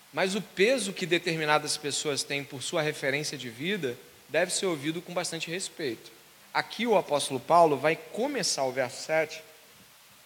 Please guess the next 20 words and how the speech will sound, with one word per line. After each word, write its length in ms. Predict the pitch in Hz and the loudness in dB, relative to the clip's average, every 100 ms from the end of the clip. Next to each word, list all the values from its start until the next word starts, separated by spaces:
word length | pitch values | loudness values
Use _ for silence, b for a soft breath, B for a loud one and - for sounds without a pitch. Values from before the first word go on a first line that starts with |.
| - - - - - - - - - B B B B B B | -20 -20 -20 -20 -20 -20 -20 -20 -20 B B B B B B
com 220 | - 180 196 | -2 2 4
uma 240 | 202 180 - | 4 4 6
opinião 960 | 190 247 - - 214 208 180 165 214 - | 6 6 2 -10 -6 -2 0 2 0 0
ou 160 | 180 180 | 0 0
uma, 340 | 202 208 196 185 | 0 0 -2 -2
um, 200 | 185 196 - - 185 | -2 -2 -6 -10 0
uma 360 | 196 196 175 - | 4 6 4 2
leitura 720 | 165 226 262 185 220 294 277 | 0 2 2 0 -4 2 2
pessoal. 680 | - 202 - 147 113 92 - - | 2 -2 2 4 4 2 -6 -2
Mas 320 | 147 175 147 | 2 2 0
você 460 | 147 180 - 226 240 | -4 0 4 4 2
que 100 | 208 | -2
é 20 | |
solteiro, 580 | - 156 139 190 180 165 B B 175 | -2 -2 0 2 2 -2 B B 0
não 280 | 208 339 | 2 4
olhe 280 | 254 202 190 | 8 8 6
pra 240 | 165 160 151 | 0 2 2
isso 320 | 208 - 180 - | 2 -2 -6 -8
com 220 | 190 247 | -4 -4
desprezo. 960 | 247 - - - 185 170 160 123 113 | -2 -4 -6 -2 4 4 4 -2 -8